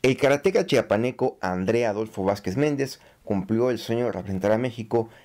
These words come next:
en el Mundial de Monterrey, Nuevo León, y consiguió además la medalla de bronce en la categoría sub-veinte de la división de los menos ochenta y cuatro kilogramos. Vázquez Méndez es el alumno más avanzado del dojo universitario que dirige Gilberto Hernández Maza.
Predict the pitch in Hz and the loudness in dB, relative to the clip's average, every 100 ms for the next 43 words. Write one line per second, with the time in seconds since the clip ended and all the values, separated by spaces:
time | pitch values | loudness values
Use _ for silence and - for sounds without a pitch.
0 | _ 104 101 101 101 101 113 127 120 98 | _ -2 0 0 0 2 2 2 -2 -4
1 | 92 - 113 127 151 156 160 160 - _ | -4 -2 0 0 0 -2 -4 -8 -20 _
2 | - - 107 95 95 117 135 - _ - | -6 -4 -4 -4 0 2 0 -4 _ 0
3 | 110 107 143 131 98 95 104 101 98 117 | 2 2 0 -2 -2 0 0 -2 -2 -2
4 | 135 - 113 95 92 90 90 101 98 - | -4 -4 -2 -2 -4 -4 -2 0 -4 -6
5 | 104 117 120 113 117 113 _ _ - 104 | -2 0 0 0 -2 -4 _ _ -4 -2
6 | 98 110 107 113 113 101 98 101 127 123 | 0 0 -2 -2 0 0 0 -2 0 -2
7 | 117 - - 147 143 98 107 110 110 123 | -6 -12 -4 -2 -2 -2 0 0 -2 0
8 | 117 104 90 - - _ _ _ _ _ | 2 0 -2 -10 -20 _ _ _ _ _
9 | 90 90 87 110 127 123 117 - - _ | -6 -4 -4 0 0 0 -2 -6 -20 _
10 | _ - 110 101 92 113 117 107 110 110 | _ -6 -2 -2 0 0 0 0 -2 -2
11 | 101 92 110 113 104 98 110 113 107 101 | -4 -2 0 0 0 2 0 2 0 0
12 | 92 - - 131 127 123 113 - _ _ | -2 -4 -2 0 2 0 -2 -12 _ _
13 | - 101 104 110 - 107 101 110 - 98 | -4 0 0 -4 -6 -2 0 0 -2 -2
14 | 104 104 107 160 170 117 | -2 -2 0 0 0 -4